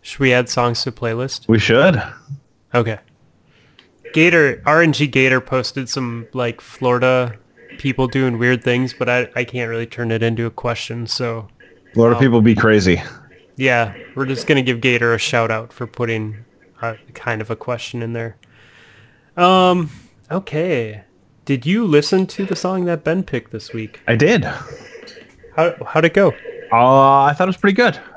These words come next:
Speaker 2: Uh, it's, uh, definitely a top half of the Ben picks for me. I, I
Speaker 1: Ooh.
Speaker 2: was a one that I could listen to on repeat, uh, mostly 'cause I was working and forgot to take it off of repeat. But I didn't find myself, like,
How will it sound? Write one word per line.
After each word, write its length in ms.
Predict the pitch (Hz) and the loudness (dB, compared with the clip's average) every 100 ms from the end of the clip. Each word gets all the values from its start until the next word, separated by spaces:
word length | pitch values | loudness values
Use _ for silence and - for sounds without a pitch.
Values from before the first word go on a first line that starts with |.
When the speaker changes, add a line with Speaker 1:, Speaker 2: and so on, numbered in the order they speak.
| - | 0
Speaker 2:
Uh, 160 | 117 127 | 4 4
it's, 160 | 123 | 4
uh, 440 | 135 131 131 131 131 | 4 6 6 4 4
definitely 360 | 143 151 143 139 | 2 2 2 2
a 40 | |
top 240 | 147 139 | 2 0
half 200 | 151 139 | 2 0
of 80 | 135 | 2
the 60 | 117 | 2
Ben 200 | 131 151 | 2 2
picks 240 | 120 92 | 0 -2
for 140 | - 98 | 0 0
me. 180 | 95 90 | 2 2
I, 500 | 95 98 95 104 101 | 2 2 2 4 2
I 80 | 101 - 98 | 0 -4 0
Speaker 1:
Ooh. 240 | 180 190 - - - - - - - | 0 0 -6 -14 -20 -16 -12 -6 0
Speaker 2:
was 140 | 113 | 2
a 100 | 120 113 95 - - | 4 2 0 -4 2
one 200 | 117 120 | 4 4
that 100 | 113 | 4
I 60 | |
could 120 | 113 110 | 4 4
listen 300 | 117 127 113 | 4 4 4
to 160 | 117 | 4
on 100 | 110 | 4
repeat, 460 | 104 - 123 117 120 | 2 2 2 2 0
uh, 580 | 113 101 98 95 95 90 - | 4 4 4 4 2 0 -2
mostly 280 | 107 104 104 | 0 2 2
'cause 180 | 107 101 | 2 2
I 60 | |
was 280 | 98 92 - - - | 2 2 -2 -12 0
working 420 | 110 107 104 101 | 0 2 2 4
and 220 | 95 92 85 - | 4 2 0 -4
forgot 300 | 101 98 98 | 0 0 2
to 260 | 101 87 87 | 2 2 2
take 200 | 107 92 | -2 2
it 40 | 95 | 2
off 240 | 98 - | 2 0
of 140 | 87 | -4
repeat. 400 | 92 - 98 98 - | -4 0 -2 -2 0
But 200 | 101 90 - - - - - | 0 0 -6 -16 -14 -8 -2
I 100 | 110 | 2
didn't 260 | 135 123 | 4 4
find 220 | 113 123 120 | 2 2 2
myself, 360 | 110 120 110 | 2 2 2
like, 480 | 110 110 107 101 - | 4 4 4 0 -10